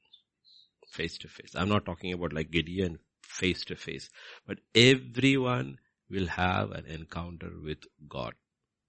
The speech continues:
Encounter with God. Until that happens, we are not going to move forward.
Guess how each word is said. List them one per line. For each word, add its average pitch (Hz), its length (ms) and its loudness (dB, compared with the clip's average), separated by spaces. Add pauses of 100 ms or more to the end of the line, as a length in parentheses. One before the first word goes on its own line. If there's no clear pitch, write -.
(1160)
Encounter 80 440 -8 (100)
with 64 180 -14
God. - 200 -16 (760)
Until 95 300 2
that 87 160 -2
happens, - 680 -12 (1600)
we 139 120 10
are 120 80 10
not 127 160 6
going 113 140 6
to 107 80 0
move 101 220 0
forward. 92 380 -6